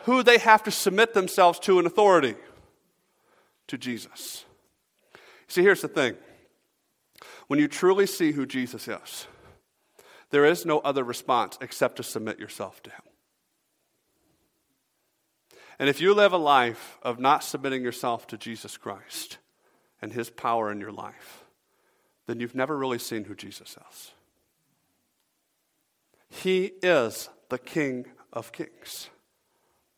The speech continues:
John's mission was to show us,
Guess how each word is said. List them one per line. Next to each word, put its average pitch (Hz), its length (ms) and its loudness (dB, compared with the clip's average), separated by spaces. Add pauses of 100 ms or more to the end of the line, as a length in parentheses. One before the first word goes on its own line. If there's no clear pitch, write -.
(2500)
John's 170 360 2
mission 147 440 -4 (960)
was 147 180 0
to 139 80 -8
show 170 280 2
us, - 380 -2